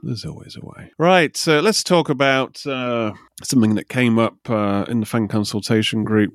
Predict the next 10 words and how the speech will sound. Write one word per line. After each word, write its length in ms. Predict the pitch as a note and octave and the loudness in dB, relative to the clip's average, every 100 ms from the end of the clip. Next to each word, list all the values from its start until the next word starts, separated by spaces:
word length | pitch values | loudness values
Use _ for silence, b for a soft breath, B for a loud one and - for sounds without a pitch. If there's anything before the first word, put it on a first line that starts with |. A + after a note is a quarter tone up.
| _ | _
the, 220 | G#2 A2 | -4 -4
the 100 | - | -2
summer 260 | - G3+ B2 | -2 0 0
transfer 500 | - C3 G#2+ - A2+ | 0 -2 -2 2 2
window, 480 | G#2+ A2 G#2+ G#2+ G#2+ - - | 4 2 2 0 0 -8 -4
where 300 | B2+ C3+ B2 | 0 2 4
we 160 | A#2+ | 4
are. 420 | A#2 A2+ A2 A2 B B B B B - | 4 4 2 0 B B B B B -2
We've 340 | D#3+ G#3 E3+ | 0 2 0
been, 460 | E3 D3+ C#3 B2+ | 2 4 4 4